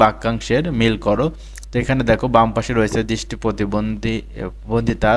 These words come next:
বুদ্ধি প্রতিবন্ধিতা, শ্রবণ প্রতিবন্ধিতা, বাক প্রতিবন্ধী-, বন্ধিতা। তো ডান পাশে রয়েছে কার কোনটা সমস্যা হয় সেটা মিল করো। তো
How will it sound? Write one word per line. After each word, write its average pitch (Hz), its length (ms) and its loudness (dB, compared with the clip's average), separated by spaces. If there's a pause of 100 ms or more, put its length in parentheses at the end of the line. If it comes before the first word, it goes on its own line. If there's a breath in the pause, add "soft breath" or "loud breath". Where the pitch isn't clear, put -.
(100)
বুদ্ধি 104 320 0
প্রতিবন্ধিতা, 104 540 -2
শ্রবণ 113 460 0
প্রতিবন্ধিতা, 104 440 -2 (440 loud breath)
বাক 127 180 6 (100)
প্রতিবন্ধী-, 107 600 0 (400)
বন্ধিতা। 113 420 2 (480 loud breath)
তো 113 80 -2 (200)
ডান 120 240 6
পাশে 131 200 0
রয়েছে 113 340 2 (240)
কার 120 240 6
কোনটা 110 220 0
সমস্যা 113 440 -4
হয় 139 180 0
সেটা 113 180 2 (160)
মিল 139 220 2
করো। 101 160 0 (340 loud breath)
তো - 60 -6